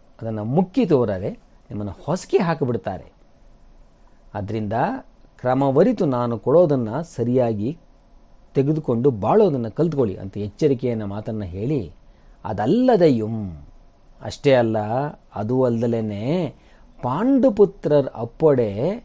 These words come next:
ಪಾಂಡುರಾಜಂಗೆ ಬೆಸಕೈಯದುದನ್ ಎನಗೆ ಬೆಸಕೈವರ್. ಪಾಂಡುಪುತ್ರರು, ಪಾಂಡುವಿನ ಮಕ್ಕಳು ಏನಿದ್ದಾರೆ ಅವರೆಲ್ಲ ಆ ಪಾಂಡುರಾಜನಿಗೆ,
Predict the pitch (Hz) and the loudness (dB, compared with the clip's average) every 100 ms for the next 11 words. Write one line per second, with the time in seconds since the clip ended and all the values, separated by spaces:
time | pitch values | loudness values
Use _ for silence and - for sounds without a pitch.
0 | - _ - - - 107 104 110 120 135 | -18 _ -20 -20 -10 -6 -4 -4 0 2
1 | 139 139 139 143 135 147 156 165 202 131 | 4 2 0 0 0 0 0 0 0 0
2 | 98 110 226 247 254 233 214 220 151 139 | -4 -2 -2 0 2 2 2 4 4 2
3 | 196 147 113 - - - - 113 110 120 | 2 0 -4 -12 -20 -20 -12 -6 -4 -2
4 | 160 208 254 131 123 147 117 104 90 90 | -2 2 2 0 -2 -2 -2 -2 -6 -8
5 | 101 107 87 - - - - - _ _ | -8 -8 -8 -14 -20 -20 -20 -20 _ _
6 | - - - - - - - - - - | -20 -20 -20 -20 -20 -20 -20 -20 -20 -4
7 | 170 233 233 185 147 147 117 90 - - | 0 4 4 2 4 6 6 4 -2 -4
8 | 123 135 135 127 117 120 - 127 120 120 | 2 4 4 4 2 0 0 -2 0 -2
9 | 113 120 107 117 165 - 110 117 190 135 | 0 2 2 2 0 -2 -2 0 0 -2
10 | 101 110 107 123 202 269 226 160 135 123 | -2 -4 -2 0 4 4 4 2 2 0
11 | 95 82 | -2 -6